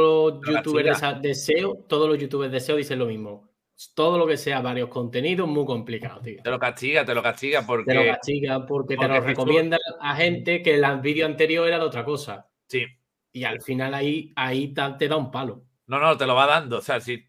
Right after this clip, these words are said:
Speaker 2: si tú subes un vídeo pa' señorería, ya la chavalería no entra.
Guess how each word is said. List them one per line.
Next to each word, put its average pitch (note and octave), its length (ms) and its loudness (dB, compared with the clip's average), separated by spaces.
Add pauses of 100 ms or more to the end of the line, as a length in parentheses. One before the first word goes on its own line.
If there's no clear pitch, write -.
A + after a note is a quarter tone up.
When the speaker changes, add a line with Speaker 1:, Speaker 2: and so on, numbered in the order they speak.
(100)
Speaker 2:
si C3+ 180 -12
tú D#3+ 120 -6
subes F#3 200 0
un F#3 120 -6
vídeo F#3 180 4
pa' F3 100 4
señorería, D#3+ 680 -4 (800)
ya D3+ 220 2
la E3+ 100 4
chavalería E3 480 2
no D3+ 100 -6
entra. F2 440 -10